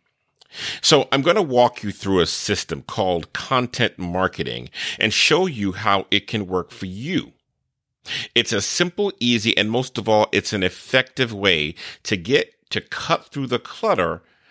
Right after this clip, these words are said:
and have more success, whether that means showing, sharing, or selling your work. At the end of the episode, I'm gonna invite you to check out some totally free training that I've created that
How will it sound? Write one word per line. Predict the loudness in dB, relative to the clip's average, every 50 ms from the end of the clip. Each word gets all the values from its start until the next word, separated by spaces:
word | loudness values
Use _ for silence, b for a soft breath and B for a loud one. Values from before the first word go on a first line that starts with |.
| b b b
and | -4 -4 -2 0
have | 0 0 0 0
more | 0 0 0 0
success, | -2 -2 -6 -6 -4 -2 2 4 4 4 4 0 -2
whether | -4 -4 -2 0
that | 0 0 -2 -2
means | -4 -6 -6 -6 -6
showing, | -4 -2 -2 0 0 0 0 0 0 -2 -4 -8 -10
sharing, | -10 -10 -8 -4 0 0 2 2 2 0 0 0 -2 -6 -8 -8
or | -6 -4 -4 -4
selling | -6 -8 -4 -4 -2 -2 -2 -2
your | -2 -2 -4 -4
work. | -6 -8 -10 -12 -12 -16 -18 -18 -18 _ _ _ _ _ _ _ _ _ _ _ _ _ _ _ B B B B B B
At | 0 0 2 2
the | 4 4 4
end | 4
of | 4 2
the | 4 2
episode, | 2 2 0 -2 2 2 4 4
I'm | 4 2
gonna | 4 4 4
invite | 4 2 2 0 0 2 2 2 2 0 -4 -6
you | -6
to | -4 -4
check | -4 -2 2 0 2 2
out | 2 2 0 0
some | -4 -4 -2 -2 -2 -2 -4 -6 B B B B B B B B B _ -8
totally | -4 0 0 0 0 0 -2 -2
free | -2 0 0 0 0
training | 0 -2 2 4 4 4 6 4 2 2
that | 2 0
I've | 0 0 -2 -4
created | -8 -4 0 2 2 2 4 2 2 0 -2 B B B B B
that | 2 2 0